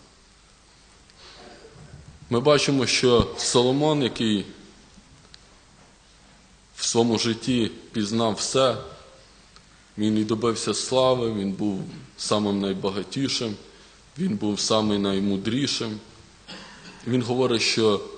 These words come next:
в мудрості земній він не знайшов, не знайшов того,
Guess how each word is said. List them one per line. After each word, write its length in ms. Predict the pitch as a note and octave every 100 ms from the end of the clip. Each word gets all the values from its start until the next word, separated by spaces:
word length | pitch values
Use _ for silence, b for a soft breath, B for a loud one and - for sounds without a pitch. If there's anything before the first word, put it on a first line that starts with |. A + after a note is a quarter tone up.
| - -
в 20 |
мудрості 580 | C3+ C3 B2 A2 - A2
земній 460 | G2 G#2+ B2 C#3+ C#3 - - - _ _ _ - - - - - -
він 240 | G#2 G#2+ G#2
не 80 | G2+
знайшов, 680 | G2 G2 - A#2 A2 F#2 - - - - - - - - - - - - - - - - - - F3 - - - - - - - - - -
не 120 | A#2+
знайшов 520 | A2 A2+ A2+ C3+ A2
того, 500 | - G2+ A2+ A#2 F#2